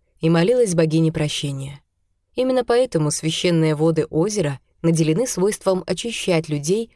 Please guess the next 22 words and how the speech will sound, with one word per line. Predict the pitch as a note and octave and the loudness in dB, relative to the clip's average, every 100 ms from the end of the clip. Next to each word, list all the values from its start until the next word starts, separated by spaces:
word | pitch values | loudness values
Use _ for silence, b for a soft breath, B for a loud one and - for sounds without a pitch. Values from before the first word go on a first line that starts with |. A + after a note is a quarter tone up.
| _ - | _ -4
от | D#3+ | -4
совершённых | - D#3 D#3+ - G#3 F#3 E3 - | 0 0 0 -2 0 0 -2 0
ими | E3 D#3 | 2 2
грехов». | D3+ E3 D#3+ C3 - - _ _ _ _ _ _ _ _ _ _ _ _ _ _ _ _ | 0 -2 -4 -8 -10 -18 _ _ _ _ _ _ _ _ _ _ _ _ _ _ _ _
Последние | - E3 C#4+ C4 B3 | -4 -2 -2 0 0
слова | A3+ G#3+ G#3 B3+ C#4 | 0 0 0 0 0
женщина | G#3+ B3+ - G#3+ | -2 -4 -2 -4
произнесла | F3+ F#3+ F3+ F#3+ F3+ G3 | 0 -2 0 -2 -2 -2
загадочно | F3+ F#3+ F3 C4+ G#3+ - D3+ C#3 C#3+ | 0 -2 0 0 -2 -4 -6 -6 -8
и | - E3 | -2 -2
очень | B3 - G#3 | -2 -4 -4
серьёзным | - E3+ G3 G3+ G#3 A3+ | -2 0 0 -2 -4 -4
тоном, | - F3 C#3 C3+ C#3 - - - - - | -2 -2 -2 -6 -10 -14 -18 -20 -20 -6
после | E3 E3 D#3+ | -4 -2 -2
чего | D#3+ E3 | 0 2
элегантно | D#3+ D#3 D#3+ D#3+ - D3+ | 2 2 0 0 -2 -2
наклонилась | D3 D3 C#3+ G3 G#3+ F#3 - _ _ - | -2 -2 -2 -2 -2 -4 -8 _ _ -6
и, | F3+ | -2
пальцами | C#4 C#4 - A3+ G#3 | 0 -2 -2 -4 -2
касаясь | - F#3+ - G#3+ F3+ - | -4 -4 -2 -2 -2 0
воды, | E3 E3 G3 | 0 0 -2
уточнила: | F3+ F#3+ - D#3+ C#3 B2+ C3 | -2 -4 -4 -6 -6 -10 -14